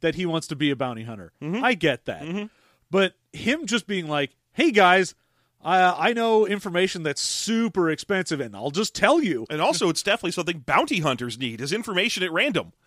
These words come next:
Speaker 1: Yeah.
Speaker 2: <laughs> There's
Speaker 1: Well,
Speaker 2: no bounty here.
Speaker 1: Well, I mean, you go, "Okay, you could sell this information for a shitload of money to the Empire.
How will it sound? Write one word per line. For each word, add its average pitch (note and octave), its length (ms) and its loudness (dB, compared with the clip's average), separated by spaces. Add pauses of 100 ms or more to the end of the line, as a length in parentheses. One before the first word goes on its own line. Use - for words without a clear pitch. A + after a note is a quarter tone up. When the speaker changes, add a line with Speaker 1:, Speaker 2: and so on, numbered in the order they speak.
(120)
Speaker 1:
Yeah. G#3 340 2 (100)
Speaker 2:
<laughs> - 80 -20
There's G3+ 220 -2
Speaker 1:
Well, B3+ 140 2
Speaker 2:
no D#3 40 -8
bounty C#3 380 0
here. C3 300 -2 (200)
Speaker 1:
Well, D4 100 0
I B3+ 80 4
mean, B3 240 -4 (380)
you G3+ 120 -6
go, G3 260 4
"Okay, D3 460 -2
you F3+ 120 -6
could G3 180 -4
sell G#3 220 2
this A#3 180 2
information D#3+ 540 -2
for D3+ 140 0
a C#3+ 60 2
shitload D#3 340 0
of D3+ 60 -2
money C#3 280 -4
to D#3 100 -8
the C3+ 160 -2
Empire. G#2+ 420 -8